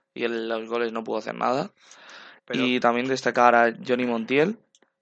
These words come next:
Speaker 1: que cuando salió lo hizo estupendamente, a Trejo, que se le vio más ofensivo que normalmente,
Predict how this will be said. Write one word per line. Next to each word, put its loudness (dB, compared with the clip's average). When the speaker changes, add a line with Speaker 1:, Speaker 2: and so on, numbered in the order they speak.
Speaker 1:
que -2
cuando -4
salió -4
lo 2
hizo 0
estupendamente, 0
a 6
Trejo, -2
que -2
se -6
le 2
vio 4
más 0
ofensivo 0
que 2
normalmente, 0